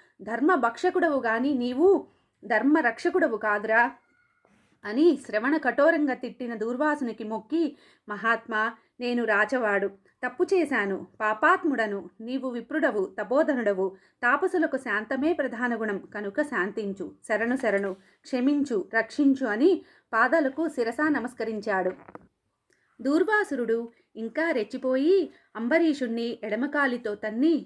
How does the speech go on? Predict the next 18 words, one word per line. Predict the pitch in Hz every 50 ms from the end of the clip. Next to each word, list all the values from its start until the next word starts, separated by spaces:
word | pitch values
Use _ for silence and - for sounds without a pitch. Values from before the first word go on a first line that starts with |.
| _ -
"రాజా, | 196 208 208 214 220 214 233 240 277 320 330
శాపం | 294 - - 240 226 233 240 339 339 359
ఇస్తే | 339 277 277 - - 262 254
గాని | 247 233 220 214 226 240
నా | 226 214 196
కోపం | 196 - 214 233 226 269 247 233
తగ్గదు. | 214 185 190 202 208 196 202 202 - - - - _ -
నేను | 240 254 262 277 294 339
అంతలో | 311 - 214 220 233 233 294 302 339 330
కోపం | 302 - 233 233 233 285 294 277
వచ్చి | 254 240 233 - 233
ప్రార్థిస్తే | 233 214 202 202 202 208 247 247 - - 302 320 294
శాంతించే | 277 269 226 220 240 254 294 294 302 285 285 262
అందరూ | 240 - - 202 208 208 240 269 302 320
మునులు | 277 220 226 226 220 262 262 285
వంటి | 277 254 226 - 226
వాడిని | 214 196 202 196 196 226 220
కాను. | - 196 185 190 208 208